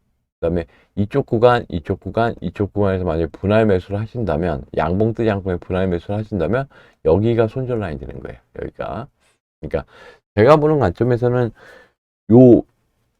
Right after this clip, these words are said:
요 자리보다는 구천 원대 내려와서 대놓고 매수하시는 게 낫고요. 그다음에 이 구간은 양봉 떴을 때 매수 관점 보-, 보셔라.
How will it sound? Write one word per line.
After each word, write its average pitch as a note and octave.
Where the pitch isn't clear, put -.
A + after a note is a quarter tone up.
요 A2
자리보다는 A2
구천 D#3
원대 D3+
내려와서 G#2
대놓고 A2
매수하시는 F#2
게 F#2+
낫고요. D#2+
그다음에 E2
이 F#2+
구간은 G2+
양봉 F2+
떴을 E2+
때 A2+
매수 -
관점 D#2
보-, -
보셔라. C2+